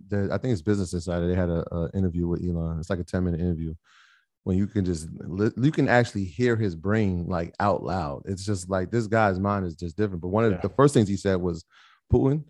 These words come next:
Speaker 1: he has far more money than me." And most people, like I said, we talk about wealth and people who we can account for their wealth, and we know, like, he may be potentially worth two hundred fifty billion. For him to come out, the first thing, the first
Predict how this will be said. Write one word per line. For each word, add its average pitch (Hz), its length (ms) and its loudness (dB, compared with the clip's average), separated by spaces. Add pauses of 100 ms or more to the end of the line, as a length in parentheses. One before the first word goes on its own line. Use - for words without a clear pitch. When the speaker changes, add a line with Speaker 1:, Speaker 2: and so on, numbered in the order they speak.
(460)
Speaker 1:
he 120 100 4
has 113 120 4
far 127 220 6
more 107 140 6
money 98 220 4
than 87 140 0
me." 98 180 -2
And 87 80 -2
most 113 220 2
people, 123 160 -2
like 127 80 4
I 127 80 2
said, 107 160 0
we 117 120 2
talk 120 180 0
about 90 240 -2
wealth 98 240 0
and 90 100 -10
people 104 240 -6
who 92 280 -4
we 107 100 -4
can 82 180 -6 (1000)
account 120 380 4
for 104 180 2
their 98 180 2
wealth, 101 320 2
and 92 160 0
we 98 100 -4
know, 98 140 -2
like, 92 260 -4
he 101 80 -4
may 101 240 2
be 98 200 -2 (180)
potentially 101 340 -2
worth 92 180 0
two - 120 -2
hundred 90 240 0
fifty 90 180 -4
billion. 92 320 0
For - 80 -6
him 113 160 2
to 107 60 -2
come 98 180 -4
out, 92 100 -2
the 90 60 -8
first 120 240 2
thing, 98 140 -2
the 117 80 0
first 180 280 6